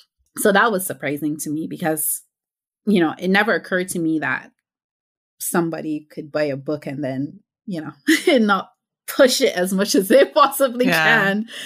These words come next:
Speaker 1: to make as much money from it, you know? So, yeah, that, that was a big surprise. There are several more, but those are the ones that came
Speaker 2: That's a good one.
Speaker 1: to mind, yeah. Yeah.
Speaker 2: It is time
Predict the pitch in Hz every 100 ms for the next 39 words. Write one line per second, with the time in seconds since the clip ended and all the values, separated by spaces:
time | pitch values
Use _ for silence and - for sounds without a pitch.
0 | - - 233 202 196 202 202 196 175 196
1 | 214 190 185 175 151 135 120 160 160 202
2 | 226 175 165 170 _ _ _ 285 330 277
3 | 277 311 254 262 285 240 185 190 185 -
4 | - - - - - - - 285 302 359
5 | 339 392 330 233 190 156 175 208 226 196
6 | 170 170 156 165 165 - 170 160 185 175
7 | 170 170 170 165 165 175 _ _ _ _
8 | - 180 160 151 156 156 156 160 180 _
9 | _ _ _ _ 185 - - 85 82 -
10 | - _ _ _ _ _ _ _ - 247
11 | 262 196 - - 208 202